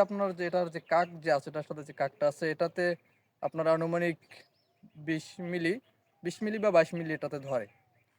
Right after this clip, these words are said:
তো এটা, এটার মেপে আমি দুই কাক দিয়ে দেবো। তো এটা আমি কিন্তু সিরিজ দিয়ে মেপে নিয়েছি, তো এটা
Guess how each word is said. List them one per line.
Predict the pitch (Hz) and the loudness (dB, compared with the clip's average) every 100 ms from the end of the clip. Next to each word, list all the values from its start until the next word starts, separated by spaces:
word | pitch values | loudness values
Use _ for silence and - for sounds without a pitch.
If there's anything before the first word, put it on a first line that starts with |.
| _ _ - | _ _ 0
তো | 180 185 | 4 4
এটা, | 170 190 190 196 | 6 8 8 4
এটার | 202 196 | 2 2
মেপে | 190 196 196 | 2 4 4
আমি | 196 165 | 4 0
দুই | 175 175 | 0 2
কাক | 180 160 151 | 0 0 -2
দিয়ে | 156 | -2
দেবো। | 143 160 262 _ _ _ _ _ _ _ _ _ _ _ _ _ _ _ _ _ _ _ _ _ _ _ _ _ _ _ _ - | -2 -4 -6 _ _ _ _ _ _ _ _ _ _ _ _ _ _ _ _ _ _ _ _ _ _ _ _ _ _ _ _ 0
তো | 190 | 4
এটা | 196 233 | 10 12
আমি | 247 240 220 214 | 12 10 6 2
কিন্তু | 208 - | 0 0
সিরিজ | 214 220 | 2 4
দিয়ে | 214 | 6
মেপে | 190 202 | 6 4
নিয়েছি, | 202 190 165 | 2 2 2
তো | |
এটা | 175 | 2